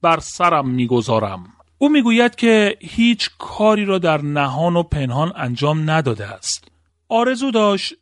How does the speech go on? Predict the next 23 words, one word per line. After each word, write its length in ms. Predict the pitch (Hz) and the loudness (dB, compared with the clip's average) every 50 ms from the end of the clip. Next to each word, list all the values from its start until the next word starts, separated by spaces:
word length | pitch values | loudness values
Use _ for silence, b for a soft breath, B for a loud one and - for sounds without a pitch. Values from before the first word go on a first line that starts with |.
| - 147 | -2 0
دشمنانش 1000 | 165 160 151 - - - 151 147 151 175 185 190 180 175 170 170 165 160 - - - - | 0 0 0 -2 -4 -6 -4 -4 -4 -4 -4 -4 -2 -2 -2 -4 -4 -6 -8 -12 -12 -16
هر 340 | - - - 202 214 233 233 | -16 -12 -8 -4 -4 -4 -4
چه 260 | - - - - 208 | -6 -8 -6 -4 -4
در 260 | 175 170 160 151 143 | -2 0 0 0 -2
مورد 360 | 143 139 135 135 151 180 170 | -2 -4 -4 -2 -2 -2 -2
او 220 | 170 165 - 160 131 | -2 -4 -4 -6 -10
فکر 420 | - - - 131 127 120 - - | -10 -8 -6 -6 -6 -6 -8 -10
می‌کردند 600 | 127 120 - - 120 117 110 110 143 156 165 160 | -10 -10 -8 -8 -8 -8 -6 -6 -6 -6 -4 -4
را 80 | 165 165 | -4 -4
می‌نوشتند 840 | 160 147 151 165 175 156 131 117 110 - - - 110 110 110 110 107 | -2 -2 -2 -2 -2 -2 -4 -4 -8 -8 -10 -10 -10 -10 -10 -8 -8
و 100 | 117 113 123 | -6 -6 -6
او 340 | - 143 127 131 131 131 - - | -4 -4 -4 -2 -4 -4 -6 -10
خوشحال 460 | - - 123 110 - 123 131 160 185 | -10 -10 -10 -8 -4 -2 -2 0 0
می‌شد 380 | 170 143 - - 123 113 - _ | -2 -6 -8 -10 -10 -12 -12 _
که 380 | - - 120 120 120 117 113 - - | -10 -8 -6 -6 -6 -6 -8 -6 -6
آن 200 | 190 185 185 165 | -6 -6 -4 -2
را 340 | 170 170 165 160 151 151 - | -2 0 0 0 -2 -4 -4
مانند 440 | - 139 139 139 143 151 160 160 160 | -6 -4 -4 -4 -4 -4 -4 -4 -6
گردنبندی 1300 | 156 147 135 151 139 131 127 123 113 131 123 120 120 117 113 131 139 147 147 135 147 143 139 131 135 131 _ - | -6 -4 -2 -2 -2 0 -2 -4 -6 -6 -6 -6 -6 -4 -2 -2 -2 -2 -4 -6 -8 -8 -8 -10 -12 -12 _ -10
به 100 | 135 127 120 - | -10 -10 -8 -6
گردنش 840 | - 131 123 117 110 107 120 131 151 156 151 139 131 127 120 - - _ _ _ _ _ _ - | -6 -4 -4 -6 -6 -6 -6 -4 -4 -2 -2 -2 -2 -4 -6 -10 -12 _ _ _ _ _ _ -4
و 100 | 208 214 | -4 -2
یا 240 | 202 220 220 214 | -2 -2 -2 -2